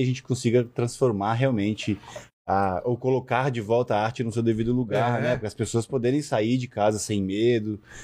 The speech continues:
Speaker 1: Eu até faço uma comparação até meio esdrúxula de que as pessoas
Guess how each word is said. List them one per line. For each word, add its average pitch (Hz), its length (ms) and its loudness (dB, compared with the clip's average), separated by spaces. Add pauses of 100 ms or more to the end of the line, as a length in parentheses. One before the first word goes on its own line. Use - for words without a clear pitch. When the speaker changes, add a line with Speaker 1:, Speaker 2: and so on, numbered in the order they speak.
(320)
Speaker 1:
Eu 113 60 -2
até 143 120 0
faço 196 260 0
uma 160 60 0
comparação 127 540 2
até 123 140 -2
meio 120 220 2
esdrúxula 107 500 -2
de 131 60 -2
que 139 80 -2
as 139 80 -2
pessoas 147 420 2